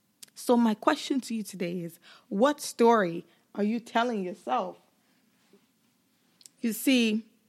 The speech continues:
as a woman of faith,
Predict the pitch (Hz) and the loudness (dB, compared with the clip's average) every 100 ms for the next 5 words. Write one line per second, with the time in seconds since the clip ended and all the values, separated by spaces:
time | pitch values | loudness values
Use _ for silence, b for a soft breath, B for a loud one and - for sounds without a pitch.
0 | - _ _ _ _ _ _ _ _ _ | -20 _ _ _ _ _ _ _ _ _
1 | _ _ _ _ _ _ B B B B | _ _ _ _ _ _ B B B B
2 | - 254 247 269 370 359 220 - 196 196 | 2 4 6 4 4 4 0 2 4 4